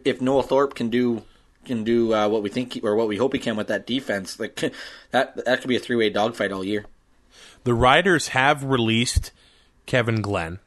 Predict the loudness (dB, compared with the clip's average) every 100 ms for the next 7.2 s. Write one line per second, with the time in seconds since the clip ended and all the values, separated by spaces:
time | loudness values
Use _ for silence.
0 | _ _ _ -6 -2 0 -2 -6 _ _
1 | _ _ _ _ _ _ _ -2 4 4
2 | 2 -2 2 4 4 0 -2 -2 -2 -4
3 | -6 -4 0 0 2 0 2 0 0 -2
4 | -4 -8 -20 -20 -20 _ _ _ -2 0
5 | 0 0 2 4 4 0 -2 -8 -6 -2
6 | 0 0 0 -4 -2 -4 -6 -8 -10 -10
7 | -16